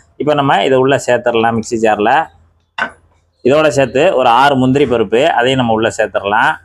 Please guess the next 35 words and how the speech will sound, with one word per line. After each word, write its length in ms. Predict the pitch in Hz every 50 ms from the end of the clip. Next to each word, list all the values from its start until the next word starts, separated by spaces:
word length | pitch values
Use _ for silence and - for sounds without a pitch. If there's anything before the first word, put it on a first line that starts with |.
| _ _ _ _ _ _ _ _ _ _ _ _ _ _ _ _ _ _ _ _ _ -
இது 80 | 143 151
நிலக்கடலை 460 | 160 156 151 170 180 175 170 165 165 147
பருப்பு 260 | 147 147 135 147 147
வறுத்தது, 480 | 131 - - 151 143 - 143 127 123 147 196 165
ஒரு 120 | 139 131 127
ஐம்பது 280 | 123 135 131 131 131 127
கிராம் 220 | 131 139 143 143
நம்ம 220 | 131 123 123 127 120
தொலியை 300 | - 117 120 131 139 131
நீக்கிட்டு 340 | 123 120 117 120 107 117 104
வச்சிருக்கோம். 420 | - - 107 95 104 120 151 165
நம்ம 220 | 139 120 117 113 110
இது 120 | 110 110
உள்ள 160 | 110 113 117 113
சேர்த்துடலாம். 640 | 113 - 113 104 - 107 101 98 104 120 147 - - - - _ _ _ _ - -
இதெல்லாம் 200 | 135 151 170 165
சேர்க்கும் 360 | - - 170 170 165 160 151
போது 140 | 147 143 151
தான் 100 | 170 165
நமக்கு 320 | 147 143 139 135 143 131
நல்லா 320 | 123 123 127 131 139 165 208 -
அந்த 180 | 127 123 123 120
ஒரு 160 | 117 117 117 113 113 113 113 -
சால்னாவோட 500 | - 127 139 143 143 139 131 123 123 120 117 -
டேஸ்ட் 340 | 135 139 151 151 - - 131
வந்து 220 | 120 117 123 160
நல்லா 220 | 151 120 117 120 113
கிடைக்கும். 460 | - 113 113 117 117 107 127 165 165
நல்லா 220 | 135 120 123 127 123
ஒரு 140 | 120 113 110
நல்லா 240 | 110 113 113 123 123
நிறைய 360 | 113 113 117 127 143 147 135 117
தெரியும். 340 | - 117 104 107 113 127
அதுக்காக 280 | 120 107 101 117 120 120
நம்ம 220 | 113 110 117 143